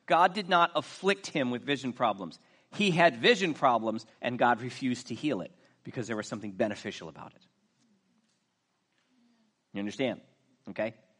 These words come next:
But this is Paul. He's supposed to write most of the New Testament.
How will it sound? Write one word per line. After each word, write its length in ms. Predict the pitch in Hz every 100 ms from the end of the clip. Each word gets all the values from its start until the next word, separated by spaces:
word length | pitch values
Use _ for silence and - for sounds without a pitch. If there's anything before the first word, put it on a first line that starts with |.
| _ _ _ _ _ _ _ _
But 140 | - 302
this 140 | 330
is 120 | 285
Paul. 520 | - - 262 359 240 143
He's 180 | 311
supposed 480 | - - 339 403 -
to 80 | 392
write 460 | 269 285 370 392 370 - - -
most 480 | 311 403 403 -
of 120 | 466 302
the 80 |
New 200 | 294 370 339
Testament. 640 | - 415 - 403 320